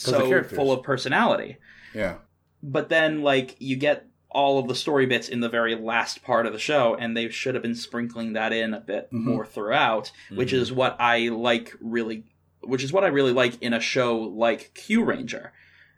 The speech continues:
Speaker 2: um, which I
Speaker 1: Yeah.
Speaker 2: thought had a very well-paced story.
Speaker 1: Well, Kyuranger was, like, broken up into arcs, so there's, like, it's a very defined,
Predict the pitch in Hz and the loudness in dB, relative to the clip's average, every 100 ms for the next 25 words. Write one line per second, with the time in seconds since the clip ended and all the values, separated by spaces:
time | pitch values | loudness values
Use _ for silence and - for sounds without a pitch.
0 | _ _ _ _ _ _ - 113 107 107 | _ _ _ _ _ _ -8 -6 -6 -2
1 | 120 123 - 110 - - 110 110 117 131 | 2 2 2 0 0 0 0 0 0 2
2 | 123 104 85 - 82 - - - 95 82 | 2 0 -4 -6 -8 -10 -10 -4 -2 -2
3 | - - - - - 139 123 - - 214 | -6 -16 -20 -20 -4 0 2 0 0 2
4 | 160 131 117 113 104 92 - _ - 120 | 4 2 0 2 2 0 -6 _ -6 0
5 | 117 113 107 104 95 - 104 95 - - | 0 2 0 -2 -8 -4 -2 -2 -4 -16
6 | - - - 95 85 - 92 92 90 87 | -18 -16 -6 -4 -4 -6 -6 -6 -10 -12
7 | _ _ _ _ _ - 113 117 110 110 | _ _ _ _ _ -8 -4 -2 2 0
8 | 95 - _ - 104 - 104 95 92 90 | 0 -8 _ -10 -6 2 2 2 -2 -8